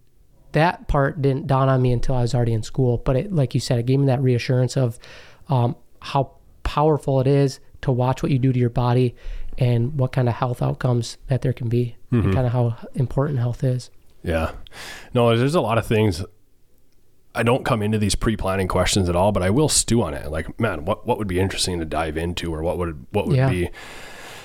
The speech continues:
Speaker 2: And a big part of my world is some recent health things that you've helped me out with a little bit on, or we've talked or discussed a little bit on,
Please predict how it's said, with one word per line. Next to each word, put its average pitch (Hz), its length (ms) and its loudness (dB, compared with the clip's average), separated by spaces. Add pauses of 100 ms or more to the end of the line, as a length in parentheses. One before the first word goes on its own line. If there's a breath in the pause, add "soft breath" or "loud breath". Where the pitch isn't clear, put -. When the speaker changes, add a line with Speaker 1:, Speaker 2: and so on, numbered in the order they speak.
(140 loud breath)
Speaker 2:
And 139 100 4
a 123 40 2
big 131 200 -2
part 127 200 2
of 95 320 -4
my 104 220 4
world 98 300 0
is 92 120 2
some 92 180 2
recent 92 260 2
health 90 260 2
things 95 220 2
that 85 300 -2
you've 104 400 0
helped 92 200 2
me 98 60 0
out 95 140 2
with 95 100 2
a 98 40 2
little 92 160 2
bit 92 120 2
on, 87 240 2
or 90 160 0
we've 87 200 0
talked 87 320 0
or 85 40 0
discussed 82 480 0
a 80 60 -2
little 107 200 2
bit 87 120 -2
on, 82 240 -2